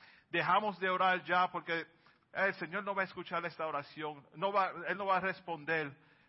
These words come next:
El Señor escucha tu oración en el tiempo de Él. "Y llamarás su nombre Juan, y tendrás gozo y alegría, y muchos se rego-,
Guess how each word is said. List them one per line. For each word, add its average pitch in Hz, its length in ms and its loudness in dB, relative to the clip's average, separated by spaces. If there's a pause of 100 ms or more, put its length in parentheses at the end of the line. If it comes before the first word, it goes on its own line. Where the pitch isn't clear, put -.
(1700)
El 156 180 -2
Señor 165 460 -8
escucha 180 360 -10
tu 170 160 -14
oración 156 500 -8
en 156 200 -4
el 147 160 -2
tiempo 180 460 -4
de 156 160 -2
Él. 107 120 -8 (1500)
"Y 165 100 -4
llamarás 185 540 4
su 214 100 -8
nombre 185 300 -2
Juan, 170 300 0
y 147 100 -6
tendrás 160 500 -2
gozo 202 320 -4
y 180 60 -2
alegría, 165 560 0
y 156 80 -4
muchos 196 320 -8
se 170 120 -4
rego-, 151 240 -8